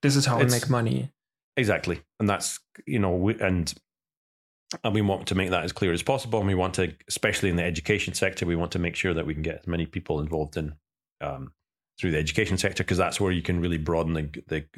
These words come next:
Speaker 2: the use cases and everything else. Um, it is, <sighs> so that's, that's always a challenge, right? And unfortunately, that's not the,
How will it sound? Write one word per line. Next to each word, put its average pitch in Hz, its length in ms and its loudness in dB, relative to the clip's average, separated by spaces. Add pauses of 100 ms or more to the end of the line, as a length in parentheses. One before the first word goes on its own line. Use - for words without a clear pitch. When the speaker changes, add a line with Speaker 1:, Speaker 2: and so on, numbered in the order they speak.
(120)
Speaker 2:
the 87 100 -2
use 85 440 -4 (140)
cases 76 380 -4
and 76 240 -6
everything 78 300 -8
else. 67 260 -12 (640)
Um, 95 460 0 (1300)
it 107 100 0
is, 98 380 0 (580)
<sighs> - 920 -8
so 127 80 -2
that's, 143 200 2
that's 135 240 0
always 120 220 2
a 104 80 2
challenge, 85 400 0
right? 90 220 2
And 95 280 0
unfortunately, 98 680 0
that's 92 260 0
not 95 240 0
the, 87 140 -4